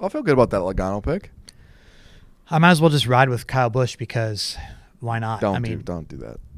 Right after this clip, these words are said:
Speaker 2: well, i-, what, what am I gonna do? I'm just gonna throw out, like, "Oh, Chase Elliott." Well, that's a trendy, dumb pick. I mean,
Speaker 1: It's a smart pick.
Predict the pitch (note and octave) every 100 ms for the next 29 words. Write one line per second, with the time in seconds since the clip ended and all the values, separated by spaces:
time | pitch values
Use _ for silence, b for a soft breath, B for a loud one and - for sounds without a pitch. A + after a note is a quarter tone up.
0 | - - - - F3+ E3 - - - -
1 | D3 F3 D3+ D#3 E3 D#3 D#3 C#3 A2+ A2+
2 | - A#2 - A#2+ A#2 A2 - D#3+ E3 -
3 | C3+ D#3+ E3 B2+ G#2+ - B2+ B2 D3+ A#2+
4 | G#2 - - A2+ G#2 G#2 F#2+ G#2+ G2+ -
5 | A2 A2 - A#2+ A#2 A2+ B2+ A#2+ A#2+ C3+
6 | - A2 C#3 A#3